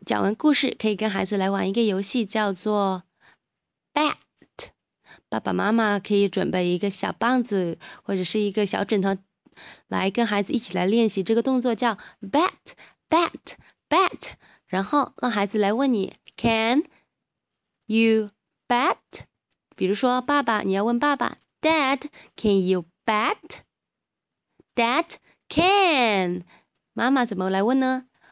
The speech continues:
“Mom, can you bat?”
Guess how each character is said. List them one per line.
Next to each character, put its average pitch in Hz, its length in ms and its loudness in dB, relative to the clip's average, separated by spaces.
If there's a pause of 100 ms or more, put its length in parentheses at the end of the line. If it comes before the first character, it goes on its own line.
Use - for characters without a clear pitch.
“Mom, 202 600 2 (420)
can 196 500 2
you 185 400 0 (240)
bat?” 208 420 0